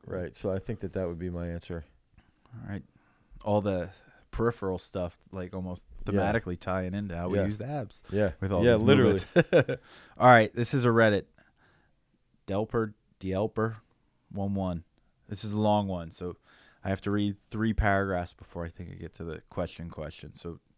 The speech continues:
Speaker 2: let me read.
Speaker 1: Okay, I got
Speaker 2: All right.
Speaker 1: you.
Speaker 2: Yesterday, after a few sets of power version ollie lifts, I decided to do some rep work on squat four-by-six. No belt because core. How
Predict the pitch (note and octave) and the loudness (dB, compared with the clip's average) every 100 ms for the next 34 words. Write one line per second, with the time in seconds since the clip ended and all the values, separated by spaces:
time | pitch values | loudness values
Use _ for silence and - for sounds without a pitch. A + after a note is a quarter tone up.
0 | - F#2+ F#2 F2+ - _ - G2 F#2 F2 | -10 -6 -4 -6 -10 _ -10 -8 -6 -10
1 | _ _ - F#2+ G2+ F2 - F#2 G2+ G#2 | _ _ -6 -2 -2 -4 -6 0 4 4
2 | E2 - _ - _ - B2 D3+ D#3+ C#3 | 2 -6 _ -20 _ 4 6 6 6 6
3 | A#2+ A#2 - B2+ C3 B2 A2+ G#2 F2+ - | 6 2 -2 -2 2 2 2 -2 6 6
4 | G#2+ B2 G#2 A2 G#2+ G#2 D2 F#2 F#2+ E2 | 8 4 2 0 -2 -6 -2 -2 -2 -2
5 | E2 E2+ - F#2+ F2+ - G#2 G2+ F#2+ G2+ | -4 -6 -8 -8 -6 -2 -2 -2 -2 -4
6 | G2+ A#2+ A2+ F#2+ - G2 F#2+ - F2+ F2 | -2 0 0 0 0 -2 -2 -2 -4 -4
7 | - F#2 E2 - - F#2 F2 F2 - F#2 | -2 -2 -2 -6 -6 -2 -2 -4 -4 -6
8 | - - - - - - A#2 A#2 G#2+ G#2 | -8 -20 -20 -20 -10 4 6 8 8 4
9 | - - F2+ G2 F#2 - C3+ F2+ - | 2 -6 -4 -2 -2 0 0 0 -2